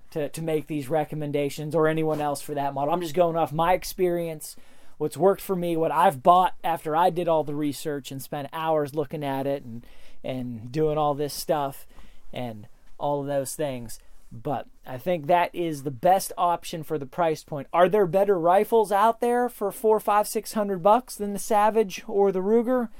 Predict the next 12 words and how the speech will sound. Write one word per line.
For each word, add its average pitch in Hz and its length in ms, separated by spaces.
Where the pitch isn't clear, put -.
Uh, 202 600
no, 208 200
I 180 100
don't 196 100
really 190 140
think 156 220
so. - 300
I - 60
mean, 190 140
there 196 120
might 254 260
be, 269 300